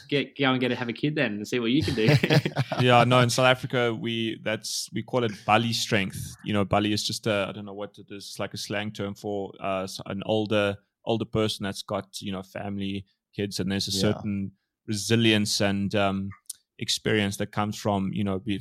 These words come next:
Speaker 2: being in that stage of your life. So we, we refer to that as bully strength, and I, I believe
Speaker 1: All
Speaker 2: that's
Speaker 1: right,
Speaker 2: what you're
Speaker 1: bully
Speaker 2: referring to
Speaker 1: strength.
Speaker 2: right
Speaker 1: I like
Speaker 2: there.
Speaker 1: that. Yeah,
Speaker 2: Yeah.
Speaker 1: I like that. <laughs>
Speaker 3: And if you were in charge at World Rowing, uh, what would you change?
Speaker 1: If I was in charge of World Rowing,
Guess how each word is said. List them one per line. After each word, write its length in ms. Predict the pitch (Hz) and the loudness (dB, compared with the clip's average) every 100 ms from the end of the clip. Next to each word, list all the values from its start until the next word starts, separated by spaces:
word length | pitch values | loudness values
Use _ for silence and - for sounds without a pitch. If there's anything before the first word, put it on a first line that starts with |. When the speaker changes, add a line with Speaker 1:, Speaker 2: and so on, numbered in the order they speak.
| - | -6
Speaker 2:
being 180 | 107 101 | -6 -4
in 60 | 98 | -4
that 100 | 95 | -4
stage 260 | - 95 | -6 -4
of 120 | 101 | -4
your 100 | 92 | -4
life. 240 | 95 95 95 | -4 -4 -4
So 140 | 95 | -4
we, 260 | 95 101 107 | -4 -6 -6
we 160 | 113 120 | -2 0
refer 320 | 110 117 110 | 0 2 0
to 140 | - | 0
that 140 | 107 98 | 0 0
as 120 | 95 | 0
bully 320 | - 101 101 | 4 4 4
strength, 440 | - - 92 - | 0 -2 -4 -4
and 100 | 101 | -4
I, 140 | 98 92 - | -4 -4 -4
I 100 | 104 | -4
believe 260 | 104 104 104 | -4 -2 0
Speaker 1:
All 120 | 107 | 2
Speaker 2:
that's 140 | 104 | 2
Speaker 1:
right, 80 | 101 | 2
Speaker 2:
what 80 | 107 | 0
you're 80 | 104 | 0
Speaker 1:
bully 100 | 104 | 0
Speaker 2:
referring 300 | 101 104 104 | 0 0 -2
to 100 | 98 | 0
Speaker 1:
strength. 40 | |
Speaker 2:
right 100 | 101 110 | 0 2
Speaker 1:
I 20 | |
like 240 | 107 95 | 0 -2
Speaker 2:
there. 80 | 95 | -2
Speaker 1:
that. 120 | 92 - - - - _ - | -4 -6 -12 -12 -12 _ -18
Yeah, 200 | - 98 98 | -10 -6 -4
Speaker 2:
Yeah. 60 | |
Speaker 1:
I 40 | 98 | -4
like 240 | 95 143 | -4 -6
that. 680 | 90 80 - 131 - 135 - | -6 -8 -4 -4 -4 -6 -6
<laughs> 40 | 123 | -2
Speaker 3:
And 500 | 120 127 131 123 - - - - - _ | 2 2 0 -2 -6 -12 -14 -20 -20 _
if 220 | 123 113 | -2 2
you 80 | 117 | 4
were 200 | 139 131 - | 6 4 2
in 120 | 117 | -4
charge 340 | - 120 110 107 | 2 4 4 4
at 60 | |
World 220 | 107 107 101 | 4 4 4
Rowing, 460 | 107 101 101 127 - _ _ 98 | 2 2 0 -6 -12 _ _ -4
uh, 180 | 92 | -2
what 220 | 95 101 92 | 0 -2 -4
would 120 | 95 | -6
you 60 | |
change? 460 | 85 104 - - - _ _ _ _ _ _ _ _ _ | -4 -4 -4 -8 -16 _ _ _ _ _ _ _ _ _
Speaker 1:
If 640 | - - - - _ _ 127 | -20 -20 -18 -20 _ _ -4
I 20 | |
was 100 | 131 | -2
in 80 | 113 | -4
charge 360 | - 107 98 98 | -6 -6 -6 -8
of 100 | 92 | -6
World 240 | 98 92 | -6 -6
Rowing, 400 | 95 95 98 | -8 -8 -10